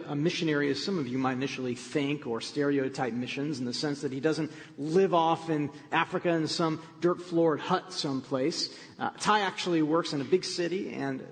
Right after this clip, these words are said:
primarily uses technology as he goes about through his, his missions work. He works for, uh, a ministry called H C J B Global, which is a worldwide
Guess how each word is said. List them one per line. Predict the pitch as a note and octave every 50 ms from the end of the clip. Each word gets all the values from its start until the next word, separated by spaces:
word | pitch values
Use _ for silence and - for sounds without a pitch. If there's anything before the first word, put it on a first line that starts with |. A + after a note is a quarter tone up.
| - -
primarily | D#3+ D3+ E3 E3+ F#3+ F3+ D#3+
uses | C#3+ C#3+ C#3+ C#3 C3+ B2+
technology | - - D#3 C3 - C3+ C3 C3 D3 F3 F3+ D#3 B2 G#2+ A2 A#2 G#2 -
as | - A#2+ B2
he | C3 B2
goes | A#2+ C#3+ C3+ C#3 C3+
about | C#3 A2 C3 B2 A#2 - - -
through | - C#3+
his, | A#2+ A#2+ B2+ C3 B2 - - - - -
his | - C3+ B2 B2
missions | C3+ C#3 D3 D#3+ D3 - D#3+ C#3 C3 - - B2+
work. | A#2 A#2+ B2+ C3 F3
He | - F3 E3
works | D3 C#3+ D#3+ E3+ E3 -
for, | - - D#3 D3 D#3+ D#3 D3+ - - - - -
uh, | C#3 C3+ C3 B2+
a | A2+ C#3
ministry | D3+ E3 F3+ F#3+ F#3 - F#3 E3+
called | - E3+ D#3+ D#3 F#2+
H | D3+ G3 G3+ - - -
C | - - - G3+ G3 G3
J | D#3 - - F3+ F3+ F3+
B | D3+ C#3+ E3+ D#3+
Global, | D#3+ - D3 C3+ C#3 D3+ E3 F3 G3+ A#3+ C4+ C4+ - - - - - - - - - -
which | - D#3 D3+
is | F3 D3
a | E3
worldwide | C#3+ C3+ C#3 C#3+ F#3 G#3 A3 A3 - E3+ D3+ E3 D#3+ D#3 D#3+ D#3+ E3 D#3+